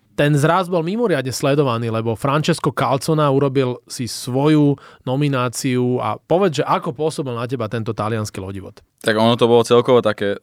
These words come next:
Speaker 1: Také
Speaker 2: zvla-,
Speaker 1: bizarné?
Speaker 2: také zvláštne by som povedal, že, že vlastne asi prvýkrát sa mi stalo, že som išiel k trénerovi, ktorý vlastne nehovoril, že po slovensky, alebo bol nejaký zo zahraničia a vlastne
Speaker 1: On ani nehovorí
Speaker 2: on ani
Speaker 1: po anglicky.
Speaker 2: nehovorí po anglicky vlastne,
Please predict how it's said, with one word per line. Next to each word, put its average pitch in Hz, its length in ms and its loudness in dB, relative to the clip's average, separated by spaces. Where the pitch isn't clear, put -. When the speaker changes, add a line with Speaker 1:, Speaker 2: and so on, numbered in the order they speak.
Speaker 1:
Také 127 200 -2
Speaker 2:
zvla-, - 80 2
Speaker 1:
bizarné? 185 480 0
Speaker 2:
také 113 240 0
zvláštne 120 400 2
by 117 120 -6
som 117 140 -6
povedal, 113 460 0
že, 98 320 -2
že - 140 -6
vlastne 101 540 -2
asi - 200 -6
prvýkrát 120 460 4
sa 123 80 -2
mi 117 100 0
stalo, 117 260 2
že 113 80 0
som 113 140 -4
išiel 107 220 0
k - 60 -12
trénerovi, 107 280 4
ktorý 107 220 -4
vlastne 101 260 -2
nehovoril, 101 380 2
že 95 120 -4
po 101 120 -2
slovensky, 104 460 -4
alebo 101 240 2
bol 98 160 0
nejaký 98 260 -6
zo 98 120 -4
zahraničia 98 560 -2
a 98 60 0
vlastne 95 460 -6
Speaker 1:
On 147 160 -2
ani 170 180 0
nehovorí 180 320 4
Speaker 2:
on - 40 2
ani 127 120 4
Speaker 1:
po 131 80 4
anglicky. 131 160 4
Speaker 2:
nehovorí 139 340 4
po 123 140 2
anglicky 123 460 0
vlastne, 120 380 0